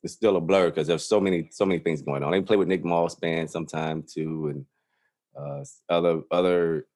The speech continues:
um, sideman bands, but, but still shows. You know, they still had their own shows too, so I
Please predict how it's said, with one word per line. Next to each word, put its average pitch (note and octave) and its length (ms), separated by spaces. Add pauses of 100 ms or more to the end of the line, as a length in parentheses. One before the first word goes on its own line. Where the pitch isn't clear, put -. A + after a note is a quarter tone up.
(100)
um, C2+ 560 (500)
sideman A#2 680
bands, A2 300
but, F#2+ 180 (260)
but G2 140
still F#2 340
shows. D2+ 440
You E2+ 60
know, D#2 80
they D#2 60
still F#2 200
had E2+ 180
their E2+ 160
own E2 140
shows D#2 360
too, D#2 200
so D#2+ 140
I D2 160